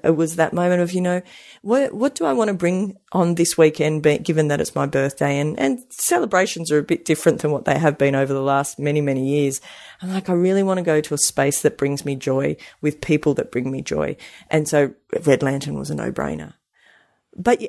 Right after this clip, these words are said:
I hope you're seeing that the, the way that you can actually figure that out is by asking yourself the right questions. So part of creating that connection to self is asking yourself the right questions,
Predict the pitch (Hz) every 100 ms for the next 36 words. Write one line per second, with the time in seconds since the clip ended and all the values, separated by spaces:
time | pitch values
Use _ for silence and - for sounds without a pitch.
0 | - 247 339 349 415 339 - 214 214 180
1 | 151 185 160 117 156 160 175 196 214 196
2 | 156 165 165 160 - - 143 - 165 156
3 | 143 143 143 147 139 143 135 - 156 -
4 | 156 135 - 131 - 127 135 131 - 131
5 | - - 131 - - _ - - - -
6 | 240 240 240 262 285 403 311 - 233 208
7 | 202 180 170 - - 165 160 156 139 131
8 | 185 165 143 - 175 - 220 - 269 262
9 | - 226 196 196 202 - 226 226 185 170
10 | 156